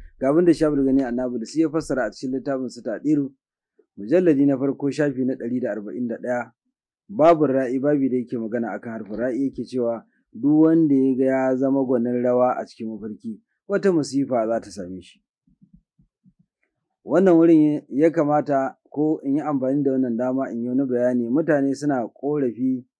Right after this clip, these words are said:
a, a comment section, suna yin rubutu, sukan ce ba sa jin daɗin a riƙa fassara mafarki ana faɗin abin da ba ya da kyau.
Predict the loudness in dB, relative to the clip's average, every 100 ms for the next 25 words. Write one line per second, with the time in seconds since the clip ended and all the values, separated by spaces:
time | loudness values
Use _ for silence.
0 | _ _ _ _ _ _ -10 -8 -8 -8
1 | -10 -16 _ -12 -12 -6 0 0 0 -2
2 | -8 -6 -6 -2 -2 0 -2 -6 -10 -10
3 | -10 -8 -8 -8 -4 -4 -4 -8 _ _
4 | _ _ -10 -2 0 0 -2 -4 -2 -2
5 | 0 -2 -4 -4 -8 -6 -6 -6 -8 -8
6 | -8 -8 -6 -6 -6 -6 -6 -2 -4 -4
7 | _ _ _ _ -4 0 0 -2 -4 -4
8 | -6 -6 -2 -2 -2 -6 -8 -10 -14 -18